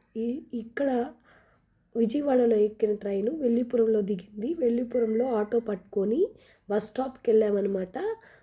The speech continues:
బస్ స్టాప్ వచ్చేసి, మ్,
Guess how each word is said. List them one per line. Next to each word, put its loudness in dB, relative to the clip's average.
బస్ -2
స్టాప్ -4
వచ్చేసి, 0
మ్, -4